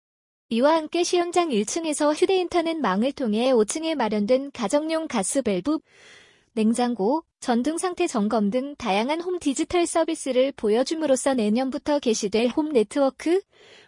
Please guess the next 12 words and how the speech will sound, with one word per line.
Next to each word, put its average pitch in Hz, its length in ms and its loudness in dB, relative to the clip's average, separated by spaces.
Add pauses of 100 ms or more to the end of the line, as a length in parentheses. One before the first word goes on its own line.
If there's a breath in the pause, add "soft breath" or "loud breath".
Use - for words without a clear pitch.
디지털 262 480 0
홈 330 240 0 (160)
서비스에도 269 880 -2 (160)
활용 370 340 2
가능함을 269 560 0
보여주었다. 233 880 0 (560)
특히 370 400 2
이날 262 240 2
시연회에서는 320 920 0
에스케이텔레콤을 320 1200 -2
포함한 294 520 0
국내산, 254 640 0